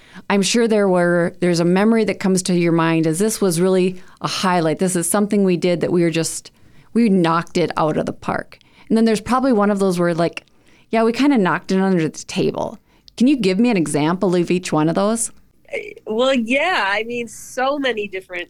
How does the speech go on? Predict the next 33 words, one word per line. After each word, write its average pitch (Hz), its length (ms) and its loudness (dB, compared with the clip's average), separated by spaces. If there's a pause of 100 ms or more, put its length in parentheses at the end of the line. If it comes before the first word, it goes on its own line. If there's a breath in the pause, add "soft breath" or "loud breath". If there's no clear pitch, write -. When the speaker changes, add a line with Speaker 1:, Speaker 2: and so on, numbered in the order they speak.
(120)
Speaker 2:
um, 165 540 -16 (520)
so 262 400 -2
many 233 300 0
different 185 300 -8
examples. 180 600 -8 (320 loud breath)
I 214 100 -2
will 233 180 0
tell 247 300 -8
you, 226 580 -4 (220)
one 233 380 -2
of 277 160 -2
the 233 80 0
greatest, 226 840 -2
um, 180 240 -2
experiences 175 960 -8
is 170 300 -6
before 190 680 -2
I 180 80 -2
got 170 320 -4
hired. 170 520 -6 (520 soft breath)
Um, 170 540 -4
I 175 100 -2
was 185 160 -6
still 214 240 -2
an 214 100 0
intern, 165 540 -6 (320 soft breath)
and 170 100 0
the 185 60 -2
Pistons 202 500 -4
won 185 400 -2
their 170 160 -2
second 208 520 -4
championship. 156 600 -6